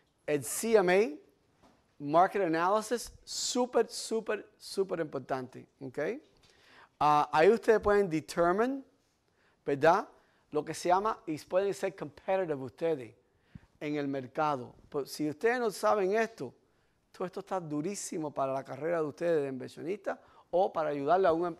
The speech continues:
otro inversionista o para ayudarle a un vendedor o un comprador. ¿Ok? Am, tienen que conocer también cómo, eh, cómo estructurar los gastos de cierres. So, otra vez,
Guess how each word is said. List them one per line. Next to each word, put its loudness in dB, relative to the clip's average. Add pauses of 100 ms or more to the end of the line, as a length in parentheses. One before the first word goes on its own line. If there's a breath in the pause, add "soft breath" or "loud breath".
otro 0
inversionista -6 (260 loud breath)
o 2
para 0
ayudarle 2
a 0
un -2
vendedor -2
o -4
un -8
comprador. -6 (600)
¿Ok? -14 (1040 soft breath)
Am, 4 (120)
tienen 0
que -8
conocer 0
también 0 (600 soft breath)
cómo, 4 (340)
eh, -2
cómo 2
estructurar 2
los -4
gastos -2
de -2
cierres. -2 (440 soft breath)
So, 4
otra 4
vez, 4